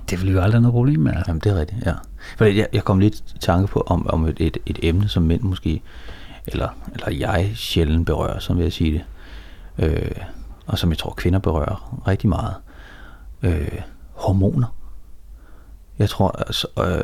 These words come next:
Speaker 2: at kvinder taler mere om hormoner. Du, det
Speaker 1: Det er jo også en form for drift og sådan noget.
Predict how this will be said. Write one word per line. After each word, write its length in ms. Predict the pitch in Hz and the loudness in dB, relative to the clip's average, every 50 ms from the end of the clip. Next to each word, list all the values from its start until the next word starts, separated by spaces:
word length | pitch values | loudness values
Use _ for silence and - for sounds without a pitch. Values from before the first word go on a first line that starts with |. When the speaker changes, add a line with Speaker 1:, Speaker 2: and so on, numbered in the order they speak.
| - - - | 0 -2 -4
Speaker 2:
at 100 | - - | -4 0
kvinder 260 | - 104 98 107 127 | 2 4 6 6 4
taler 300 | - - - 101 95 92 | 4 4 2 4 4 6
mere 340 | 87 87 92 101 110 117 - | 6 6 6 6 6 4 4
om 220 | 98 90 82 80 | 2 2 2 2
hormoner. 380 | 80 95 90 92 - - 110 107 | 2 4 2 4 4 2 0 0
Du, 120 | - 127 | 0 -2
det 120 | 123 - | 0 2
Speaker 1:
Det 80 | 123 113 | 2 4
er 40 | 101 | 4
jo 60 | 98 | 4
også 180 | 101 104 - 131 | 2 4 6 6
en 120 | 123 120 | 6 6
form 160 | - 120 110 107 | 6 4 2 2
for 100 | - 113 | 2 -2
drift 400 | - - 98 95 - - - - | 2 4 2 2 2 -4 -8 -4
og 100 | 139 127 | -2 -2
sådan 100 | - 127 | 2 2
noget. 100 | 127 127 | 2 0